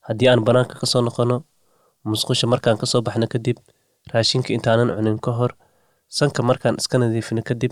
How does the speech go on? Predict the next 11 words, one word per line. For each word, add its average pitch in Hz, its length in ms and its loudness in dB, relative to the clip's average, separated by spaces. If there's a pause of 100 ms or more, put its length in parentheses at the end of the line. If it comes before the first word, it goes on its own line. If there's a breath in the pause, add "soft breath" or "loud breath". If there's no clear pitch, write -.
(120)
saabuun 117 480 0
ayaan 113 240 0
gacmaha 131 380 -2
iskaaga 110 400 -2
dhaqaynaa. 104 460 -4 (920)
Waxaa 113 340 2
ku 151 120 -2
qufaceynaa 151 600 2
kuna 139 240 2
hindhiseynaa 147 680 0 (140)
gacanta. 110 460 -2